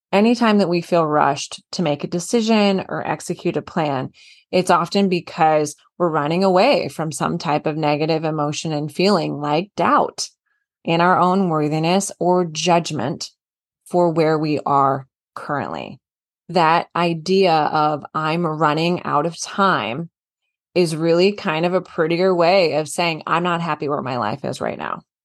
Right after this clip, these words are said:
It's just judgment in a prettier outfit, and it never creates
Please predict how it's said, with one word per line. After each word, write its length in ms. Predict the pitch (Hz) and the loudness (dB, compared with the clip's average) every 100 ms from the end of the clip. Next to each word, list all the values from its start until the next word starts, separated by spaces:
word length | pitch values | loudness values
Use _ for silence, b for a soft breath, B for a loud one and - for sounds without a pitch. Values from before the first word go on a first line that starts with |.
| _ _ _ _ _ _ - | _ _ _ _ _ _ -2
It's 280 | 175 - | 0 -2
just 360 | - 196 - 170 | 0 0 0 -8
judgment 640 | - 175 170 170 160 170 - - | 0 2 2 -2 -2 -4 -10 -10
in 160 | - 175 | -2 -2
a 60 | 151 | -2
prettier 540 | - 175 170 165 165 | -2 0 0 0 2
outfit, 720 | - 160 - - 90 - - b b b _ | 2 2 0 -2 0 2 0 b b b _
and 120 | 180 | 0
it 140 | 175 175 | 2 2
never 420 | 190 175 202 214 | 2 2 0 -2
creates 1160 | 208 - 190 175 160 160 160 143 - - - | -4 -2 0 0 0 2 2 -2 -8 -14 -14